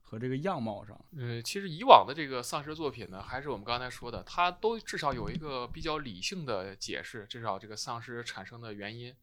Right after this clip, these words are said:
Speaker 2: 病毒嘛。这个病毒不管怎么说，它也是一个看起来比较科学的设定。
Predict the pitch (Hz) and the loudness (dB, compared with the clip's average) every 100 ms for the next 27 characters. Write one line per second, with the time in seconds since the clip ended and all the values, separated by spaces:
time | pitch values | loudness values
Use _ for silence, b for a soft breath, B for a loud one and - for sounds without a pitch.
0 | _ - - - - 147 113 92 110 113 | _ -20 -20 -18 -6 -4 -4 -4 -2 -2
1 | - - - - - 123 117 113 113 110 | -4 -20 -20 -20 -8 -4 -2 -2 -4 -6
2 | 180 135 135 139 151 139 139 107 107 131 | -6 -6 -6 -8 4 6 6 -2 -8 -8
3 | 131 - 139 104 104 127 127 131 - 156 | -8 -4 -2 -2 -4 -8 -8 -6 0 0
4 | 120 107 110 131 110 - 160 147 101 104 | 0 -4 -6 -4 -6 -4 -6 -6 -8 -8
5 | 101 95 | -10 -12